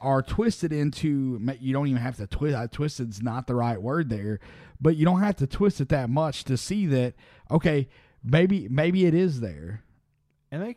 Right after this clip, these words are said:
Speaker 2: they, they could be. I just don't, like I said, I just don't see 'em doing it 'cause they didn't do it a couple years ago.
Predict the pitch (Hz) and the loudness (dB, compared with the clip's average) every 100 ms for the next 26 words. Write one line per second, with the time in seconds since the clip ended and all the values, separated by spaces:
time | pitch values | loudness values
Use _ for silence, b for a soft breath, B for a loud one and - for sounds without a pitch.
0 | - 170 240 - _ _ _ _ _ 135 | -6 -4 -4 -10 _ _ _ _ _ -8
1 | 190 233 - 131 196 123 95 95 135 - | -8 -8 -8 -8 -8 -8 -8 -8 -12 -10
2 | 147 175 147 120 110 _ 113 117 117 - | -8 -8 -8 -12 -12 _ -14 -12 -12 -14
3 | 85 82 - _ - 131 139 - 117 - | -14 -14 -16 _ -8 -6 -6 -8 -12 -10
4 | 123 113 110 113 127 120 104 95 _ _ | -8 -8 -6 -8 -8 -10 -10 -12 _ _
5 | _ _ _ - 87 113 147 160 165 160 | _ _ _ -14 -8 -4 0 0 0 -2
6 | 156 170 147 131 107 110 104 98 117 | -2 -4 -4 -4 -6 -6 -4 -4 -6